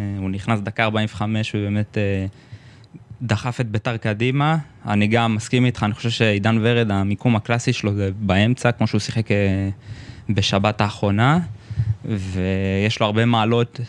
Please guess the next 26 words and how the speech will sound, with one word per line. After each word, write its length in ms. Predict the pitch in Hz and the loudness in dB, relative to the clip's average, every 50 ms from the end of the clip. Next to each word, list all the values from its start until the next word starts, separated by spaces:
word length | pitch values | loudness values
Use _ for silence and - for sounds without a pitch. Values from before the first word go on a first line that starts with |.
| - - - | -10 -8 -4
אה, 200 | 107 104 104 104 | -2 -2 -2 -2
חיוביות 560 | 107 - - 110 104 101 98 104 107 110 110 | -2 -2 0 0 0 2 2 4 2 2 2
של 120 | - 107 107 | 0 -2 -2
שחקן 380 | - - 101 - - 113 107 | -2 -4 -6 -2 0 0 0
שמשחק 440 | 104 - 107 104 101 - - - 110 | 2 0 0 -2 -2 -2 -4 -6 -4
באמצע, 560 | 101 101 101 107 110 110 - - 113 107 101 101 | 0 2 4 4 4 4 2 2 0 0 2 2
אם 120 | 101 98 | 0 -2
זה 120 | 95 101 101 | -2 -4 -6
שהוא 200 | - - 110 104 104 104 107 113 - 107 107 - | -4 -4 -4 -4 -2 -4 -4 -4 -4 -6 -4 -2
מרבה 400 | 113 110 104 101 104 101 117 120 | -2 0 0 0 0 0 0 0
לשחק 300 | 120 - - 110 120 113 | 0 -2 -2 -4 -4 -2
בנגיעה, 720 | 113 120 113 113 110 104 101 101 104 110 117 120 113 113 | 0 0 0 0 0 0 2 2 2 4 4 4 2 2
הוא 160 | 110 104 101 | 2 2 2
לא 120 | 101 107 110 | 2 0 0
מחפש 360 | - - 127 - 120 117 - | 0 -2 -2 -2 -2 -4 -2
את 60 | - | -2
הדריבלים 500 | 113 110 113 117 117 113 117 113 113 110 | -2 0 2 2 4 4 4 2 2 2
יותר 200 | 113 113 - 117 | 0 0 0 0
מדי, 260 | 110 110 107 110 110 107 | 0 2 2 2 4 4
אם 80 | 113 | 4
הוא 80 | 113 110 | 4 2
עושה 180 | 113 - 127 120 | 2 2 0 0
דריבל, 380 | 113 117 120 127 127 120 113 | 2 2 2 2 2 2 0
זה 140 | 104 98 101 | 0 -2 -4
דריבל 340 | 92 - 113 113 104 98 98 | -2 0 0 2 2 2 0
טוב, 360 | - - 123 127 135 135 131 | 2 2 2 2 4 2 0